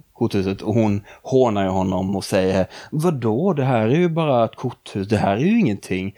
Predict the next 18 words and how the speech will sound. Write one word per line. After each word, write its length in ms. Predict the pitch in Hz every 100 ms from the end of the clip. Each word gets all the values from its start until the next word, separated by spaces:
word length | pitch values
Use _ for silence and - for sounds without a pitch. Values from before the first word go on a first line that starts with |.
| -
Det 60 | -
finns 160 | 127
ingen 220 | 196 202 113
magi 360 | 113 113 104
i 40 | 101
det 80 |
här. 220 | 90 85 98
Det 60 |
här 80 | 101
är 40 | 147
ju 80 |
bara 340 | 165 180 127 113 - - -
en 120 | 120
kv-, 220 | - 143 -
en 160 | 127
kvinnas 640 | - - 147 120 98 104 120
löjliga 680 | 113 135 135 110 101 104 98
intressen." 800 | 104 - 110 120 - 82 92